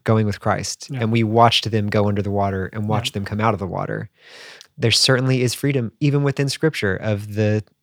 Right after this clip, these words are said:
Speaker 1: Ethiopian eunuch, of, like, you know what, if there's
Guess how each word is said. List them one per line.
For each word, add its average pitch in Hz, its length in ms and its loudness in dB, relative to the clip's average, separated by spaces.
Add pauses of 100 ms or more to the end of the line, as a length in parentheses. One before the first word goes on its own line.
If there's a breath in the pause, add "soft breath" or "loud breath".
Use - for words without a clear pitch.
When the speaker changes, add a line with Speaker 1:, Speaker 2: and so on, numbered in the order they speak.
Speaker 1:
Ethiopian 120 480 2
eunuch, 131 400 0
of, 98 140 -12
like, 98 200 -8 (920)
you 117 80 -2
know 127 80 6
what, 139 140 4
if 113 140 -4
there's 127 340 0